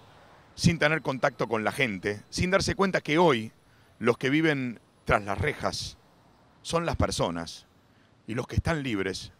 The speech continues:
son los delincuentes. Hoy, la puerta del Palacio de Tribunales es la puerta giratoria, una puerta donde entran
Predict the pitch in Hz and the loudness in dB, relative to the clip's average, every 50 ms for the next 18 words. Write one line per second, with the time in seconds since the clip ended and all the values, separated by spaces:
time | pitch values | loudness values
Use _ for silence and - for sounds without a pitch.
0 | _ _ _ _ _ - - - 147 123 120 110 107 104 90 87 82 - 95 82 | _ _ _ _ _ -10 -4 -2 0 0 0 -2 -4 -4 -6 -6 -4 -4 -4 -4
1 | 73 - 76 71 - - - _ _ _ _ _ _ _ _ _ _ _ _ _ | -4 -6 -10 -10 -12 -14 -18 _ _ _ _ _ _ _ _ _ _ _ _ _
2 | _ _ _ _ _ _ _ _ _ _ _ _ _ _ _ _ _ _ _ _ | _ _ _ _ _ _ _ _ _ _ _ _ _ _ _ _ _ _ _ _
3 | _ _ _ _ _ _ _ _ _ _ - 160 143 120 98 90 90 - - _ | _ _ _ _ _ _ _ _ _ _ 4 4 4 4 4 0 -4 -12 -20 _
4 | _ _ _ _ _ _ _ _ _ 107 117 131 135 - - 240 226 190 - 135 | _ _ _ _ _ _ _ _ _ 0 2 2 2 4 6 6 6 6 4 0
5 | 120 107 101 - 101 120 139 135 - 139 113 104 95 107 101 104 107 123 147 165 | -2 0 0 0 2 2 2 0 0 -2 -2 -2 -2 -4 -4 -2 -2 0 0 0
6 | 160 131 101 - - - - - - - - _ _ _ _ _ _ _ _ _ | 0 -2 -4 -4 -6 -10 -12 -16 -20 -20 -20 _ _ _ _ _ _ _ _ _
7 | _ _ _ _ _ _ _ _ _ _ _ _ _ _ _ 139 127 123 127 123 | _ _ _ _ _ _ _ _ _ _ _ _ _ _ _ -6 -4 -2 -2 -2
8 | 107 120 139 151 147 - - 143 135 123 - - _ _ _ _ _ _ _ _ | 0 2 0 0 0 2 0 0 0 -2 -6 -14 _ _ _ _ _ _ _ _
9 | _ _ _ - - - 123 107 101 98 - 147 127 98 85 90 90 87 85 - | _ _ _ -12 -6 -4 0 0 0 2 6 6 6 6 6 4 0 -2 -2 -4
10 | - _ _ _ _ _ _ _ _ _ _ _ _ _ _ _ _ _ - 143 | -6 _ _ _ _ _ _ _ _ _ _ _ _ _ _ _ _ _ -4 0
11 | 151 156 143 - 151 156 151 - - 143 135 120 - - - - 110 113 113 107 | 0 2 2 4 2 2 2 2 2 2 2 0 -2 -8 -8 -4 -2 -2 0 0
12 | 113 113 127 160 170 147 - 160 160 156 143 | -2 -2 -2 -2 -2 -2 -2 -2 -2 -2 -4